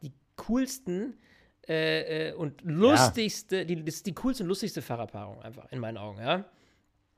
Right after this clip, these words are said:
Speaker 1: Weil du halt einfach zwei so Honigkuchenpferde hast, äh, also, ja, Lando Norris ist nur am Grinsen und am, am, am, am Quatsch machen. Danny Ricciardo ist sowieso dauernd nur am Scheiß bauen. Also, äh, die sind halt einfach, äh, finde ich, emotional saucool.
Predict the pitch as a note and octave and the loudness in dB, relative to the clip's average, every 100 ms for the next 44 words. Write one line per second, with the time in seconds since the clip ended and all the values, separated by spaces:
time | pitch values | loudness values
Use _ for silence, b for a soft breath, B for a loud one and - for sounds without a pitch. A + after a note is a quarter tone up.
0 | - - C3 D3+ D3+ D#3+ - C#3+ D3 D#3 | -16 -2 2 4 4 2 0 2 2 2
1 | D#3 - B B B - E3+ F3+ D#3+ C3+ | -2 -4 B B B -4 -4 -2 -2 -4
2 | - D3 B2 B2+ C3+ C3+ - C3+ C3+ A#2 | -2 2 2 2 0 -4 -8 -6 -6 -4
3 | C#3 C#3+ C#3+ C#3 C#3+ D3 C#3+ C3+ C#3 C#3 | -4 -4 -8 -12 -18 -8 -4 -2 -2 -6
4 | C3+ D3 D3+ D#3 F3 E3 C3 C3 D3 D3 | -2 -2 0 2 0 -2 -6 -4 -2 -2
5 | C#3+ D3+ E3 D3 C3+ C3+ - C3+ B2+ C3+ | 0 0 -2 -2 -4 -4 -6 -6 -6 -8
6 | C3+ C3 - C#3 - A#2 B2+ E3+ - B | -10 -6 -4 -2 -2 -4 -4 -8 -10 B
7 | B D3 D#3 D3+ C#3+ D3+ D#3+ D3 D3 C#3+ | B 0 2 0 2 2 4 2 -2 -4
8 | D3+ C#3+ C3+ G3+ C#3+ C3 B2 B2+ B2+ B2+ | -6 -2 2 2 0 -2 0 0 0 -2
9 | C3 A#2+ A#2 A#2+ A#2+ B2+ D3 F3+ B B | -4 -4 -4 -4 -2 -2 -2 -4 B B
10 | B - C3 C#3 C#3 C3+ C3+ C#3+ D3 C#3+ | B -2 2 2 2 -2 -4 -2 -2 -4
11 | B2+ A2 A2 - C3+ C#3 D#3 D3 C#3 C3+ | -10 -18 -20 -10 -4 0 2 2 0 0
12 | C3+ - - - B2+ - C3+ D#3 G3+ - | 0 -2 -12 -14 -10 -8 -4 0 0 2
13 | D#3 C3 B2 A#2+ - G2+ | 2 2 2 -4 -6 -10